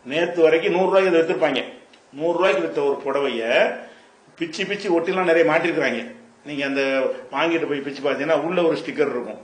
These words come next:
மேல உள்ள ஸ்டிக்கர்ல ஒரு விலை போட்டிருக்கும், அது அவங்களுக்கு தள்ளுபடி விலை. அதை உரிச்சு பாத்தீங்கன்னா, கீழே ஒரு விலை போட்டிருப்பாங்க, அதான் ஏற-, நேத்து வித்த விலை.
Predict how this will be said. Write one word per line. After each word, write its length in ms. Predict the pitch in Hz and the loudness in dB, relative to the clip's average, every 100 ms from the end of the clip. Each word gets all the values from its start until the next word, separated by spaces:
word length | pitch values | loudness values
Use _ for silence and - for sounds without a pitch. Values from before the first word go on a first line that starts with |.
| - - _ | -20 -20 _
மேல 320 | 131 160 170 165 | -2 2 4 4
உள்ள 160 | 160 | 4
ஸ்டிக்கர்ல 560 | 147 156 - 143 147 160 170 | 2 -2 -2 0 2 2 4
ஒரு 100 | 147 | 4
விலை 180 | 151 | 4
போட்டிருக்கும், 480 | 160 147 139 117 117 - | 4 2 0 -2 -6 -10
அது 180 | 127 151 | -6 -2
அவங்களுக்கு 320 | 151 143 139 | -2 0 0
தள்ளுபடி 340 | 143 175 160 147 | 2 2 2 2
விலை. 240 | 131 123 123 - - - - | 0 0 -2 -10 -20 -20 -10
அதை 120 | 139 147 | -4 0
உரிச்சு 260 | 190 208 185 | 0 2 4
பாத்தீங்கன்னா, 600 | 151 151 139 127 131 156 165 - | 4 4 -4 -2 0 2 0 -2
கீழே 240 | 180 214 | -4 2
ஒரு 160 | 190 165 | 4 6
விலை 180 | 160 151 | 4 4
போட்டிருப்பாங்க, 460 | 147 139 135 139 | 2 0 -2 0
அதான் 220 | 143 165 156 | 2 4 4
ஏற-, 140 | 165 | 4
நேத்து 260 | 151 160 160 | 2 2 0
வித்த 180 | 156 143 | 2 4
விலை. 220 | 131 | 4